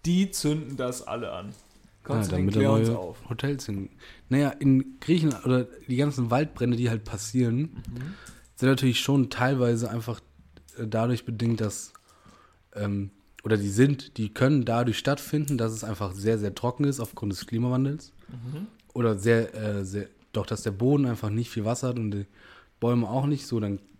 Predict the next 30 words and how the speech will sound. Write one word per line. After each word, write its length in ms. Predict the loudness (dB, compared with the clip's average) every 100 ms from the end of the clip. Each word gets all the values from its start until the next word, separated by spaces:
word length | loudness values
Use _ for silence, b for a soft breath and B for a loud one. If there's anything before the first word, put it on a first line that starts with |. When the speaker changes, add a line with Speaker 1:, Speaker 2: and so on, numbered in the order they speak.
| _ -4
Speaker 2:
fängt 180 | -4
es 100 | -2
halt 260 | -4 -6 -10
schnell 240 | -2 0
an 120 | 0 -2
zu 140 | -6
brennen. 380 | -6 -2 0 -2 -6 -14 B B B B B B _
Und 80 | 0
das 160 | 0 2
machen 240 | 2 2
sich 260 | 2 -2 0
einige 400 | 4 6 6 4
zu 160 | 4
nutzen, 460 | 6 6 4 2 4
die 120 | 6
halt 160 | 4 2
da 80 | 0
gerne, 480 | 2 4 4 2 2
äh, 200 | 0 0
was 160 | 0
hinbauen 480 | 4 4 4 2 2
würden. 360 | 2 2 0 -6 -18
Speaker 1:
Mhm. 380 | -14 -12 -10 -12 -16 b _
Speaker 2:
Zum 140 | 2
Beispiel 340 | 4 4 2 2
Hotels 560 | 2 0 0 0 -2 -8
oder 460 | 0 0 0 0
Windparks 640 | 2 0 0 -2 -2 -4 -4
oder 120 | -2
sowas. 400 | 0 0 -2